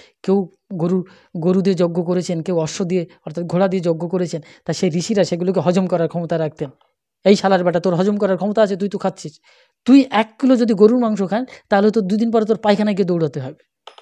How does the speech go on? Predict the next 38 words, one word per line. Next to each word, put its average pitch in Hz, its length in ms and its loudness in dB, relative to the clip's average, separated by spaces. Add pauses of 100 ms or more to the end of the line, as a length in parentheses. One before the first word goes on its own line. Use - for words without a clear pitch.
(360)
তিন 240 180 6
দিন 247 120 6
বাদে 240 180 4
তোর 233 160 2
কাম 220 240 2
ছিটকে 240 300 2
বেরোবে, 196 280 0
চারখানা 214 340 0
বিয়ে 208 200 2
না 220 120 0
করলে 220 200 0
তুই 214 120 -4
থাকতে 190 260 -4
পারবি 147 240 -4
না। 131 100 -16 (2000)
নিয়ন্ত্রণ 311 420 4
নেই 254 140 2
তোর 214 140 2
ইন্দ্রিয়, 160 380 -6 (440)
তুই 320 120 2
কি 269 140 0
করে 226 180 2
ইসলামের 190 360 -4
প্রকাশ 165 300 -6
করতে 165 260 -10
পারিস?" 143 360 -16 (800)
প্রকৃত 262 360 2
ইসলাম 190 360 -2
বা 160 100 -2
প্রকৃত 226 320 -4
সনাতনে 190 440 -6
প্রকাশ 190 320 -6
করতে 208 260 -4
গেলে 180 140 -4
ইন্দ্রিয়কে 214 320 -4
নিয়ন্ত্রণে 302 460 0
রাখতে 175 300 -2
হবে। 123 140 -12